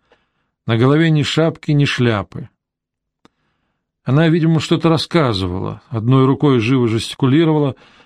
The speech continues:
в какой-то момент остановилась, чтобы подтянуть голенище сапожка. За это время Будник прошёл вперёд несколько шагов. Она догнала его бегом, подскакивая,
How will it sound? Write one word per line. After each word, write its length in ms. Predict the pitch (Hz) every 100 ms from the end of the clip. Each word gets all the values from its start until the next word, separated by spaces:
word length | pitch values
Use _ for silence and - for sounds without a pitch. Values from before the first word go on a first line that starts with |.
| _ _ _
в 80 |
какой-то 340 | - 127 180 160
момент 420 | 151 165 156 -
остановилась, 760 | - - 151 143 143 175 175 160
чтобы 460 | - - 147 143 -
подтянуть 640 | - 139 _ 156 151 147
голенище 500 | 117 139 143 139 -
сапожка. 640 | 117 120 127 - - 170 147 _ _ _ _ _ _
За 160 | 107 156
это 240 | 160 151
время 260 | 151 151 139
Будник 400 | 151 165 151 -
прошёл 340 | 127 - 156
вперёд 360 | - 139 160 143
несколько 400 | 147 - 131 139
шагов. 600 | - 143 110 95 - _ _ _ _ _ _ _ _ _ _ _ _ _ _ _
Она 220 | - 127 123
догнала 440 | 127 123 131 131
его 240 | 123 123
бегом, 560 | 117 107 110 120 170 156
подскакивая, 920 | - 127 - 143 131 - 120 113